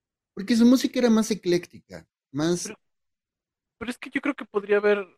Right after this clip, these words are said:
Speaker 2: experimentado más como Satriani, que siguió experimentando por mucho tiempo todavía, creo. No
Speaker 1: Yo
Speaker 2: sé.
Speaker 1: sé que no es santo de tu devoción, pero tenemos un Santana.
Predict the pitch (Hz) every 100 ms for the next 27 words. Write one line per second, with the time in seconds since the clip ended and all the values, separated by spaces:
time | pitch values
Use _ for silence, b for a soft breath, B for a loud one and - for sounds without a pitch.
0 | _ _ 151 - 170 160 151 147 160 165
1 | 165 202 233 _ 131 120 120 - 175 233
2 | 190 - 101 - _ _ _ _ - 120
3 | 123 - 240 214 131 127 120 110 110 113
4 | - 233 - - 95 107 208 - 196 -
5 | _ _ _ 156 143 131 117 143 147 139
6 | 135 131 127 135 - 143 143 165 214 233
7 | 254 185 - 131 131 120 131 117 113 117
8 | 147 160 104